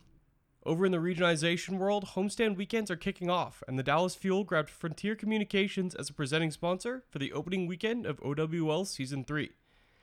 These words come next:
They followed that up with deals with Favor, it's a regional delivery service,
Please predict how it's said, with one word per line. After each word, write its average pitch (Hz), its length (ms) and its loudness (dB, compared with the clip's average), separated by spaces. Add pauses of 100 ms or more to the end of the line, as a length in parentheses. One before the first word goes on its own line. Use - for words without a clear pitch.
(160)
They 151 100 0
followed 202 360 2
that 202 160 6
up 220 200 0
with 156 160 -8
deals 170 220 -2
with 160 100 -4
Favor, 160 580 -2
it's - 160 -8
a 139 40 -2
regional 156 460 0
delivery 156 400 0
service, 220 460 -2